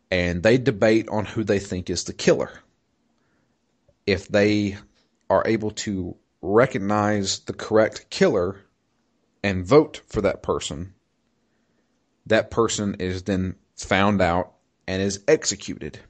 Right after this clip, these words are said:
But if the entire class votes on the wrong person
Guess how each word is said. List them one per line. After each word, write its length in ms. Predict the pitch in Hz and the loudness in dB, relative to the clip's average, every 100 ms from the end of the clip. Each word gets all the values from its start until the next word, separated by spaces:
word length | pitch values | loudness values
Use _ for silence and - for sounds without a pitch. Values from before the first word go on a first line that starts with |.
| _ _ _ _ _ _ | _ _ _ _ _ _
But 500 | 110 123 175 - - - _ _ _ _ _ _ - | -6 2 2 2 -4 -14 _ _ _ _ _ _ 2
if 520 | 175 139 135 - - _ _ _ _ - | 6 6 2 -8 -20 _ _ _ _ -10
the 120 | 104 | -6
entire 320 | 101 - 120 117 | -6 0 0 0
class 680 | - 127 127 110 104 - - | -4 -4 -2 0 -2 -6 -10
votes 420 | 101 117 123 - | -2 2 2 0
on 100 | 110 | -4
the 80 | 104 | -2
wrong 340 | 92 107 107 104 | 2 2 2 0
person 600 | - 180 - 104 98 | -2 0 0 -2 -4